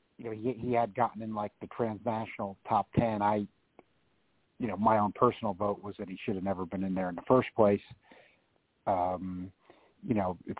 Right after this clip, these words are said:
not a one, <laughs> like I always say, ratings are not a one-man show when you have a, a board or a committee, and, you know, that's the way it should be, I understand. So it's not that my thought rules the day on everything, but that was one that,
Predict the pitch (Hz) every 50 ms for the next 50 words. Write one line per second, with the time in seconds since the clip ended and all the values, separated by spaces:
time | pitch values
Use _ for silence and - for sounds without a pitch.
0 | - 123 113 107 101 98 92 92 104 104 101 101 101 - 104 104 - 143 117 104
1 | 143 131 107 - - 127 110 104 95 90 113 117 120 107 110 104 104 98 110 98
2 | 98 107 104 98 98 92 98 101 101 95 95 101 95 95 92 - - - 113 107
3 | 104 104 101 101 98 92 95 95 92 104 98 98 92 - - 98 90 90 92 -
4 | _ - - - - _ - - 101 95 90 123 117 113 117 113 110 101 104 101
5 | 98 - - - 107 117 120 110 113 117 117 110 101 104 101 - - 170 143 104
6 | 95 82 _ _ _ _ - 120 101 - - - 113 104 98 92 - - 120 101
7 | 85 101 95 95 92 95 95 92 90 - - - 117 107 95 90 87 - - 101
8 | 90 90 - - - - _ _ - - 123 107 104 - - 98 90 - _ _
9 | _ _ _ _ _ _ - - 113 113 107 107 104 - - 110 101 95 - _
10 | - 110 113 113 113 110 104 - - 113 92 87 110 113 107 101 98 95 98 95
11 | 85 95 92 - - 98 92 95 95 90 98 - 120 113 107 - 98 90 - 98
12 | 104 101 98 95 92 92 87